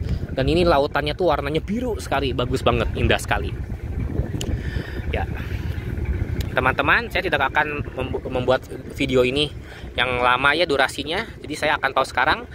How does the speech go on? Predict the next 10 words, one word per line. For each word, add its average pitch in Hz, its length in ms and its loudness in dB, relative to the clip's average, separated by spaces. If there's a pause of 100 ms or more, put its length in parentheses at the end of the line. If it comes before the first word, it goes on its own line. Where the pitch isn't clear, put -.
(320)
Nanti 175 320 0
setibanya 139 560 2
di 117 320 0
Gilimanuk 117 480 -2
saya 131 160 2
akan 120 240 0
lanjutkan 123 240 -2
videonya 113 480 -2
ya, 214 160 6
teman-teman. 196 480 0